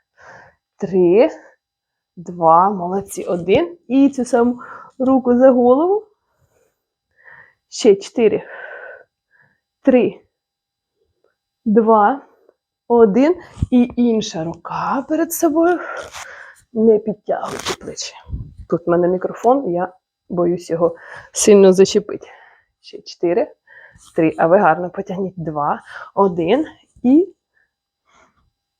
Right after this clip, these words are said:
погляд під цю руку. На себе трішки лікоть.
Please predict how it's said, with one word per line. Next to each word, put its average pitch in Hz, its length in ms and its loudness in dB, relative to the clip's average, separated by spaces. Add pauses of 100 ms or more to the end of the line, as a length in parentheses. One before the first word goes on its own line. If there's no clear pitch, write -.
(420)
погляд 220 420 4
під 233 200 -4
цю 247 140 2
руку. 226 420 -2 (840)
На 262 140 4
себе 185 300 2
трішки - 540 -6 (680)
лікоть. 247 440 4